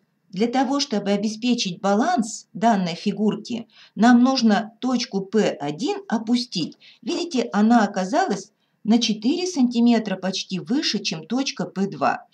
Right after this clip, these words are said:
Такого быть не может. Такого быть не может, потому что, э, тогда у нас нарисуется неправильная пройма.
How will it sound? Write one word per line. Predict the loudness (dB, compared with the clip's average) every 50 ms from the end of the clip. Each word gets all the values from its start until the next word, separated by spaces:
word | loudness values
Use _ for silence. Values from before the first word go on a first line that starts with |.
| _ -20 -20 _ -4
Такого | -4 -4 0 0 0 0 0
быть | 0 -2 -2 -2 4
не | 6 6
может. | 8 8 8 6 6 4 2 -4 -8 -12 _ _ _ _ _ _ _ _ _ _ _ _ _ _ _ _ _ _ _ _
Такого | -4 -4 -2 0 0 2 2 2
быть | 2 0 0 2 2
не | 2 4
может, | 4 4 4 2 2 0 -2 -4 -4 -6
потому | -12 -4 0 0 4 4 4 4 2
что, | 0 -2 0 0 -2 -2 -2 -8 _ _ _ _ _ _ _ _ _ _ _ _ _ _ _ _ _ _ _ _ _ _ _ _ _ _ _ _ _ -16 -16 -16 -16 -20 -20 _ _ 0
э, | 2 4 6 6 6 4 4
тогда | 0 0 0 0 0 0 4
у |
нас | 4 4 4 4
нарисуется | 2 2 2 2 0 0 -2 -2 -2 0 2 4
неправильная | 4 4 2 2 0 0 0 0 0 0 -2 -2 -4
пройма. | -6 -4 -2 0 0 0 0 -4 -6 -10